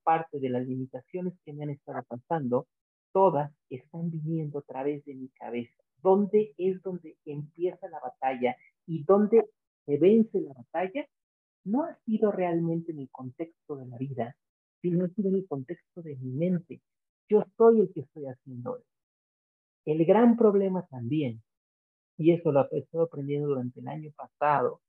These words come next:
que déjame platicarte que también ha sido un año muy complicado para mí, porque he tenido muchas circunstancias que, que, que han sido compli-, difíciles para mí y que han metido el, el, el proceso de,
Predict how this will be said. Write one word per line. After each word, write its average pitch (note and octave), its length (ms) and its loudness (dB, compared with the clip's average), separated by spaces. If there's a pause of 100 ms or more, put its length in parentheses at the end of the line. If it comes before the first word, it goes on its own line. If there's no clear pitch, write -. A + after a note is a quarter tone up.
(440)
que D3 340 -4
déjame D3+ 340 -4
platicarte C#3 600 -14
que - 60 -20
también D3 300 -16
ha E3 120 -12
sido D#3+ 200 -18
un D#3+ 120 -10
año D#3 220 -8
muy F3 220 -4
complicado C#3+ 720 -8
para C3 220 -16
mí, D3 180 -10
porque D3+ 260 -16
he F#3+ 40 -10
tenido G3+ 460 -4 (340)
muchas G#3 300 -6
circunstancias E3+ 760 -8
que, C#3+ 160 -12 (220)
que, - 120 -20 (100)
que E3 100 -8
han E3+ 160 -8
sido E3 260 -14
compli-, C3 400 -8
difíciles B2+ 760 -6
para A2+ 200 -14
mí C3 320 -4
y C#3+ 180 -10
que D#3+ 60 -12
han F3 100 -8
metido D#3+ 540 -4 (360)
el, C3+ 340 -10
el, B2+ 240 -8
el B2+ 140 -4
proceso D3+ 540 -10
de, C#3+ 360 -2